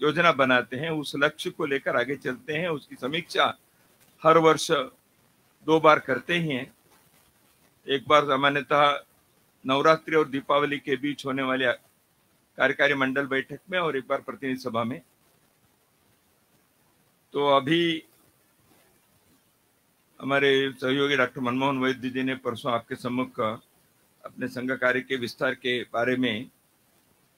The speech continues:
काफी बातें बताई हैं। अभी देश भर में जो मंडल है, उनमें से पचास प्रतिशत मंडलों में संघ के कार्य पहुंचा है, दैनिक शाखा या साप्ताहिक मिलन के।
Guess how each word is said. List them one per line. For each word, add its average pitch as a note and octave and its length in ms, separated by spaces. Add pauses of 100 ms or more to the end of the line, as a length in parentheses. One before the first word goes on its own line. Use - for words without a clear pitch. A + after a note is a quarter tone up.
(240)
काफी E3 240
बातें D3+ 300
बताई C#3+ 360
हैं। C3 260 (1700)
अभी D3+ 180
देश E3 280
भर E3 100
में E3+ 180
जो D#3+ 120
मंडल D#3 420
है, D#3 80
उनमें C#3+ 280
से D#3 140
पचास - 460
प्रतिशत C#3+ 480
मंडलों C3+ 440
में C#3 320 (580)
संघ D3 340
के D#3 240
कार्य C3+ 460 (800)
पहुंचा B2 380
है, F#2+ 220 (440)
दैनिक C3 440
शाखा C3+ 360
या E3+ 160
साप्ताहिक B2+ 640 (800)
मिलन A#2 300
के। F#2 280